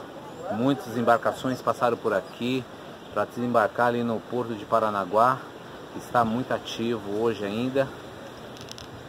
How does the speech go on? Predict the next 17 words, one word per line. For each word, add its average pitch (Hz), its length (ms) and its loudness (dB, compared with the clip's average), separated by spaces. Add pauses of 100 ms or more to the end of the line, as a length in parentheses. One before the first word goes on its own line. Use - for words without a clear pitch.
(100)
E 117 80 -2
um 120 80 0
pouco, 123 640 2
nós 117 200 2
estávamos 117 440 6 (240)
lá 123 180 8
em - 40 0
cima. 135 520 4 (1700)
Olha 127 180 4
só - 160 2
a 127 40 6
estratégia 123 500 2
que - 40 -4
o 113 40 -6
pessoal 113 400 0 (180)
tinha 143 260 0 (1040)
pra 120 380 8